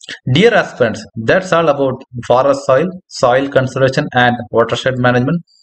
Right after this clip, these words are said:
I tried to give the very short note of this subject, and the detailed explanation will be followed in the coming session. And if you have any query, kindly let me know in the comment section below.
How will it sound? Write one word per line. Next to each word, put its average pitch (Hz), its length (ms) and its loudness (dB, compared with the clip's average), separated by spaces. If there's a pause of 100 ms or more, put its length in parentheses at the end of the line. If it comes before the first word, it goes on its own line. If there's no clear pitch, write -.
(140)
I 143 160 2
tried 190 280 0
to 185 80 2
give 156 220 2
the 139 220 2 (220)
very 160 480 0
short 185 380 -2 (240)
note 139 300 2
of 139 180 0 (120)
this 139 300 0
subject, 135 440 0 (360)
and 127 160 2
the 127 80 4
detailed 160 500 2 (380)
explanation 175 760 0 (320)
will 139 240 2
be 151 220 0 (480)
followed 143 500 0 (160)
in 139 200 2
the 135 220 2 (220)
coming 139 380 0 (100)
session. 170 480 -4 (480)
And 135 100 0
if 139 140 2
you 165 100 4
have 185 200 2
any 175 400 2 (200)
query, 160 380 2 (280)
kindly 170 340 2
let 147 240 0
me 160 260 -2
know 147 220 4
in 147 180 0
the 131 180 4 (140)
comment 139 280 0
section 139 300 -4
below. 147 320 2